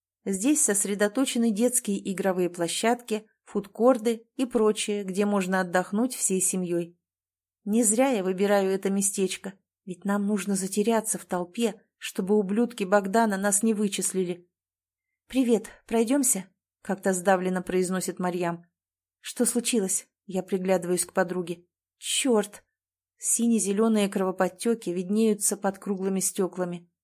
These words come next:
а губы болезненно сухие. "Это он так постарался?" "Я больше не могу так, Ри! Не могу!" Она вся сжимается, что даже плечи уходят в овал. Я быстренько обнимаю её и шепчу:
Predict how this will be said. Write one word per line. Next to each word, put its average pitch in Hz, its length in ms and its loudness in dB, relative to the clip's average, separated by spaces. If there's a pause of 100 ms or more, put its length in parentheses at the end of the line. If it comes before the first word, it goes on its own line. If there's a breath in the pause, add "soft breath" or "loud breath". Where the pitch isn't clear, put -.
(100)
а 190 140 -6
губы 220 300 0
болезненно 185 560 2
сухие. 170 540 -6 (580)
"Это 247 220 4
он 294 180 4
так - 180 0
постарался?" 202 680 2 (720)
"Я 247 180 2
больше 220 300 0
не 226 100 0
могу 226 320 2
так, 220 240 -8
Ри! 214 260 -2 (380)
Не 262 240 2
могу!" 247 580 0 (600)
Она 190 240 -4
вся 196 240 0
сжимается, 202 680 -2
что - 220 -4
даже 214 240 2
плечи 233 420 0
уходят 190 460 0
в 196 60 2
овал. 190 380 2 (680)
Я 208 300 0
быстренько 214 500 2
обнимаю 202 500 4
её 220 280 0
и 208 120 -4
шепчу: 185 560 -4